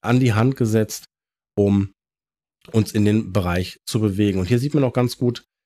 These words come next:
dass dank des Time-Steppings wir uns von den Haaren her ein bisschen, ähm, vom Original entfernt haben. Da würde ich einfach sagen, das liegt ein bisschen an euch, wie ihr diese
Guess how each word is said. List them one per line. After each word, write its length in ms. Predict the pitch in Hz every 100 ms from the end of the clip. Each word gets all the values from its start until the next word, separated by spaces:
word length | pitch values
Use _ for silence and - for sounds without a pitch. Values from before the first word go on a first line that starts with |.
| _
dass 300 | - 107 -
dank 260 | - 120 147
des 180 | 120 -
Time-Steppings 920 | - 110 160 170 151 139 143 139 - _ _ _
wir 120 | 107 107
uns 200 | 117 -
von 180 | 123
den 220 | 110 98 104
Haaren 360 | 117 151 147
her 360 | 120 127 120 117 _ _ _
ein 140 | 110 98
bisschen, 640 | 113 - - 104 104 107 _ _ _ _ _
ähm, 240 | 95 95 92
vom 220 | - 135
Original 480 | 120 110 110 104 98
entfernt 500 | 98 - 117 123 -
haben. 380 | 104 101 101 - _ _ _ _ -
Da 240 | 92 92
würde 240 | 92 95 101
ich 140 | -
einfach 240 | 95 95 87
sagen, 380 | 92 92 95
das 200 | 90 87
liegt 240 | 95 95 -
ein 60 |
bisschen 280 | 87 92 98
an 120 | 87
euch, 360 | 82 78 85 - _ _ _ -
wie 120 | 98
ihr 120 | 87
diese 420 | 87 90 87 87